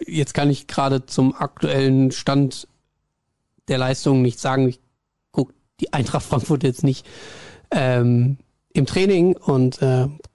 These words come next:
verfolge die natürlich ganz anders als Borussia Dortmund. Nur ich, ich habe immer so den, den, den, ähm, ich habe immer im Hinterkopf so ein bisschen so Situationen wie jetzt zum Beispiel diese Diskussion um Hinteregger.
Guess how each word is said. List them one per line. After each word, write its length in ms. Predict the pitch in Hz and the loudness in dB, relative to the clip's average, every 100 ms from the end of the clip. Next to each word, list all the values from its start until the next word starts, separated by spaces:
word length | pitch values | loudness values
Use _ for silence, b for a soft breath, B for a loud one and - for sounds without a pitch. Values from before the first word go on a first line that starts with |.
| _ | _
verfolge 420 | - 131 139 135 | -6 -4 0 0
die 100 | 127 | 2
natürlich 280 | 131 127 131 | 0 0 -2
ganz 160 | 139 131 | 0 0
anders 220 | 131 131 | 2 2
als 160 | 131 - | 0 -4
Borussia 300 | - 151 139 | -8 -4 0
Dortmund. 420 | 139 147 143 139 | 2 4 2 2
Nur 260 | 147 139 127 _ _ _ _ - - - 311 - | 2 2 0 _ _ _ _ -20 -20 -20 -20 -8
ich, 180 | 127 - - _ - | -8 -8 -18 _ -6
ich 180 | 160 | -2
habe 140 | 170 165 | 0 2
immer 160 | 165 | 2
so 140 | 156 156 | 4 2
den, 340 | 151 151 175 | 4 2 2
den, 460 | 170 147 151 170 185 | 2 2 2 -2 -4
den, 380 | 160 143 143 151 | 0 2 4 2
ähm, 540 | 143 139 135 131 135 _ _ _ _ b b b b b b b _ _ | 2 2 2 2 0 _ _ _ _ b b b b b b b _ _
ich 160 | 208 202 | -2 0
habe 120 | 196 | 2
immer 160 | 165 165 | 2 2
im 80 | 151 | 2
Hinterkopf 500 | 165 156 151 156 - | 2 0 0 -4 0
so 80 | 151 | 0
ein 60 | |
bisschen 260 | 147 - 147 | 2 2 2
so 120 | 139 | 2
Situationen 600 | 139 147 147 139 156 147 | 0 0 0 0 2 4
wie 100 | 143 | 4
jetzt 180 | 143 - | 2 0
zum 120 | 147 | 0
Beispiel 240 | 143 - 143 | 0 0 0
diese 180 | 131 | 0
Diskussion 520 | 139 139 139 131 143 135 | 0 0 0 2 2 4
um 80 | |
Hinteregger. 640 | 123 180 165 160 151 147 | 2 2 0 0 2 0